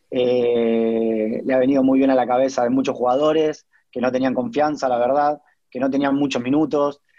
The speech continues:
Eh, Javi creo que lo mejor que ha hecho ha sido eso, eh, les ha devuelto la confianza a muchos jugadores, eh, que antes no se sentían importantes,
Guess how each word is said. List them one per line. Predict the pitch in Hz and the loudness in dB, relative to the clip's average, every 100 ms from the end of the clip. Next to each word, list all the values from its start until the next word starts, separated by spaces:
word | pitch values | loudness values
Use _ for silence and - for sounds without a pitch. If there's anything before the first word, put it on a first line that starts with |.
| _ _ | _ _
Eh, | 123 120 123 117 | -4 -2 0 -2
Javi | 143 151 | 0 0
creo | 147 147 | 0 -2
que | 139 | 0
lo | 135 | 0
mejor | 135 139 | 0 -2
que | 139 | 0
ha | 139 | 0
hecho | 135 165 151 | 0 0 0
ha | 131 | -2
sido | 127 120 | -2 -2
eso, | 107 107 101 | -4 -6 -4
eh, | 101 104 104 101 98 _ _ _ _ - | -2 0 0 -2 -6 _ _ _ _ -8
les | 117 127 | -4 0
ha | |
devuelto | 131 135 135 | 2 2 2
la | 127 | 0
confianza | 120 123 139 139 127 120 123 | -2 -2 -2 -2 -2 0 0
a | 120 | 0
muchos | 135 135 131 | 0 0 -2
jugadores, | 117 120 139 151 151 _ _ _ - | 0 0 0 0 -4 _ _ _ -8
eh, | 110 110 104 | -2 -2 -2
que | 120 | -2
antes | 120 120 117 - _ _ _ | -2 -2 -2 -4 _ _ _
no | 131 113 | -6 -4
se | 113 | -2
sentían | 127 131 131 | 0 0 0
importantes, | 123 120 110 147 151 156 - | 0 0 0 -2 0 -2 -6